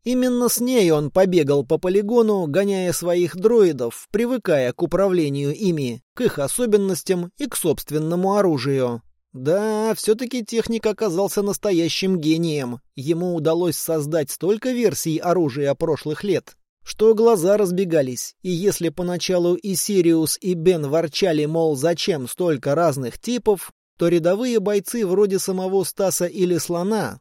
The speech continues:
сразу поняли, почему такой подход правильный. Каждый мог подобрать оружие под себя,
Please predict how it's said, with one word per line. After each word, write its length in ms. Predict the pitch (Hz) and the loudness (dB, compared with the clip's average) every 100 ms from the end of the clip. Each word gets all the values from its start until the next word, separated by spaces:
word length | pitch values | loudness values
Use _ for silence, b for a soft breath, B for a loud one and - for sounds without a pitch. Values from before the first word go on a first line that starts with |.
| - | -14
сразу 520 | - 220 247 147 135 | -2 2 2 2 0
поняли, 400 | 165 147 135 131 | 0 -2 0 -2
почему 460 | 143 143 170 160 | -2 -4 -4 -4
такой 340 | 135 143 156 139 | -2 -2 0 0
подход 460 | 151 147 247 233 | -2 -2 -2 -2
правильный. 760 | - 208 180 135 131 131 117 113 _ _ | 0 0 2 0 -4 -4 -6 -10 _ _
Каждый 440 | 156 165 143 156 151 | -2 -2 0 -2 -2
мог 280 | 175 147 | -4 -6
подобрать 540 | - 147 151 156 160 143 | -4 0 0 2 0 0
оружие 500 | 151 175 139 151 143 | 2 2 0 0 0
под 240 | 143 147 | 0 -4
себя, 640 | - 165 165 185 147 110 | -2 -2 0 0 0 -6